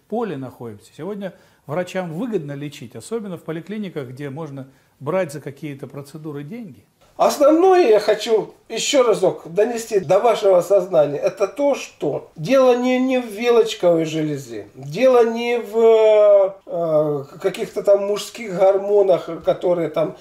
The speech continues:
Speaker 2: э, пересаженные, э, яйца будут вырабатывать, э, и омолаживать там, значит, э, организм человека, но в основном мужчины. Вот. А дело в образе жизни. В зависимости от того, как вы ведёте образ жизни,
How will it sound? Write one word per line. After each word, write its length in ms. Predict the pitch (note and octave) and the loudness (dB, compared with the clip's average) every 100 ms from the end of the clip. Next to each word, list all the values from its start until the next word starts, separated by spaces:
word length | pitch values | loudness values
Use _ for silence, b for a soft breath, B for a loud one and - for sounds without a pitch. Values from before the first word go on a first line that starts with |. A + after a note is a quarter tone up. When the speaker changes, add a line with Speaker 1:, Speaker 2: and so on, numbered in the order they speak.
| B B - | B B -6
Speaker 2:
э, 800 | D#3+ D#3 D3+ D3 C#3+ C#3 C3 C3 B2+ A#2 A#2+ B2+ | -2 2 4 4 2 2 0 -2 -6 -10 -12 -2
пересаженные, 1400 | F#3+ G#3 - A3 G3 F3 F3 E3 E3 D3+ D3+ D3 C#3+ C#3+ B B B | 2 2 2 4 4 2 -2 -2 0 -2 -2 -4 -6 -8 B B B
э, 480 | D3+ C#3+ C#3 C#3 D#3+ | -2 0 0 -2 0
яйца 480 | E3 G3 F3 - D3+ | 2 4 4 0 -2
будут 340 | D#3 D3+ C3+ | -2 -6 -4
вырабатывать, 840 | D#3+ E3 D#3 D#3 C3+ C3+ C3 B2 B2+ | 0 2 4 2 0 -2 -4 -6 -8
э, 500 | A#2+ A#2 A#2 B2 C3 | -6 -6 -4 -4 0
и 60 | B2+ | 0
омолаживать 720 | E3 E3+ E3+ C#3+ C#3 C3 - | 2 4 4 2 0 -2 0
там, 260 | B2+ - - B B - | -2 -2 -10 B B -8
значит, 280 | B2+ - - | -8 -8 -4
э, 300 | C3+ C3+ C3+ | -2 0 2
организм 600 | D3+ D#3+ E3 F#3 D3 D3+ | 2 2 0 -2 -4 -8
человека, 560 | - C#3+ D3+ A3+ - D3+ | -6 -2 0 -2 -2 -2
но 140 | F#3+ | 2
в 20 | F3 | 2
основном 340 | F#3 F3+ E3 | 0 -4 -4
мужчины. 500 | F#3+ - F3+ C#3 C3+ - | -4 -8 -8 -8 -10 -10
Вот. 340 | B3+ - D3+ - | 0 2 2 -2
А 260 | D#3+ G3 G3 | 0 2 2
дело 440 | - D4+ D#4+ B3 | 2 4 4 4
в 120 | F#3 | 4
образе 480 | C#4+ D4 C4+ B3 C4 | 0 2 -2 -2 -6
жизни. 480 | B3 B3 G#3+ F3 D#3+ | -4 -4 -4 -4 -2
В 40 | |
зависимости 580 | D#3+ C4+ C#4 D4 C#4+ D4+ | 2 2 2 0 0 0
от 140 | D4+ D#4 | 0 4
того, 420 | D4+ D4 D#4 A#3+ | 2 4 2 2
как 360 | - C#4+ D#4 | 2 2 0
вы 140 | A#3 A#3 | -8 -8
ведёте 580 | A#3+ A3+ C4 C4+ B3 A3 | -8 -2 0 0 0 -6
образ 520 | C4 B3+ A3+ F#3 E3+ | 0 0 4 2 2
жизни, 720 | D#3+ F#3 C4+ C#4 E3 C3+ | 0 0 4 2 0 -8